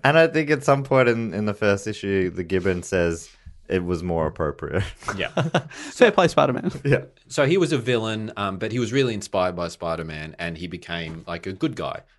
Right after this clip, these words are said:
Speaker 2: But he's still not treated very seriously, and he's not a big name inside, in our world, or in the world of the Marvel
Speaker 3: Right, does he have
Speaker 2: superheroes.
Speaker 3: any superpowers at all?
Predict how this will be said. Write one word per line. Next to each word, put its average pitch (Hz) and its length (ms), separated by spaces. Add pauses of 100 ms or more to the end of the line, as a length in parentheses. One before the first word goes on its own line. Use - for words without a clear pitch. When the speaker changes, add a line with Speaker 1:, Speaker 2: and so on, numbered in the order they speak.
Speaker 2:
But 107 120
he's 104 240
still 123 460
not 98 280
treated 90 300
very 82 220
seriously, 78 720 (220)
and 87 120
he's 82 140
not 90 140
a 78 40
big 76 380 (240)
name 73 500 (200)
inside, 82 800 (360)
in 147 140
our 117 260
world, 92 440 (320)
or 117 280
in 98 160
the 95 80
world 80 380
of 73 240
the 76 280
Marvel 76 220
Speaker 3:
Right, - 180
does 175 120
he 196 60
have 202 140
Speaker 2:
superheroes. 185 40
Speaker 3:
any 185 320
superpowers 160 800
at 156 60
all? 202 240